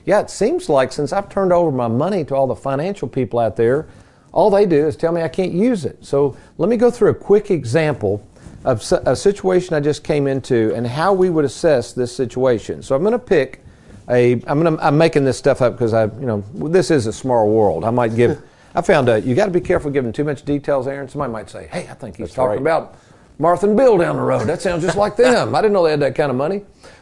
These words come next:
Speaker 1: But anyway, real quickly, let's take a, uh, female. The wife is sixty-five. I run into this sometimes.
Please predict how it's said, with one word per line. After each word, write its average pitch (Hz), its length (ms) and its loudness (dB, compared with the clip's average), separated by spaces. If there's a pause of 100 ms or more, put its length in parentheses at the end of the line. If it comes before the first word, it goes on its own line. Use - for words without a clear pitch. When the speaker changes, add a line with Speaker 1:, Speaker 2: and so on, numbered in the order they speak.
Speaker 1:
But 175 100 4
anyway, 143 440 4 (360)
real 220 160 6
quickly, 180 480 0
let's 180 220 -2
take 170 280 -2
a, 104 260 2 (340)
uh, 101 220 -6 (220)
female. 139 480 2
The 127 80 0
wife 135 360 2
is 127 120 -4
sixty-five. 127 720 -2
I 156 40 2
run 202 180 2
into 220 160 -2
this 123 180 0
sometimes. 113 540 -8